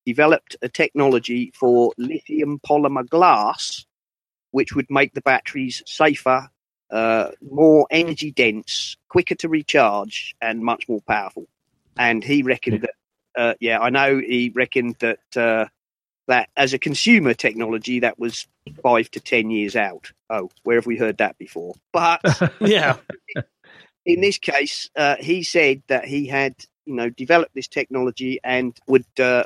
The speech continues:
Speaker 1: be a real thing. But now, introducing you all to Joseph, the Big Burger,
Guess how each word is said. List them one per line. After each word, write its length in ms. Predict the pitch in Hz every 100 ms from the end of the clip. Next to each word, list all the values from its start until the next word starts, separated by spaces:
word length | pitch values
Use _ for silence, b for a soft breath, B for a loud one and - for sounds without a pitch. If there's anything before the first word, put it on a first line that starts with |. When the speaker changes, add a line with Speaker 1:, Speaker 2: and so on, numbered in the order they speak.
| -
Speaker 1:
be 120 | 123
a 60 | 120
real 180 | 117 110
thing. 280 | - 92 78
But 140 | 135 -
now, 480 | 160 160 180 247 240 _ _ _ _ _ _ -
introducing 640 | 180 240 254 254 240 247
you 160 | 233 233
all 320 | 196 196 262 - -
to 160 | 180
Joseph, 560 | 156 190 226 196 247 -
the 100 | 151
Big 260 | - 269 -
Burger, 480 | 254 208 202 254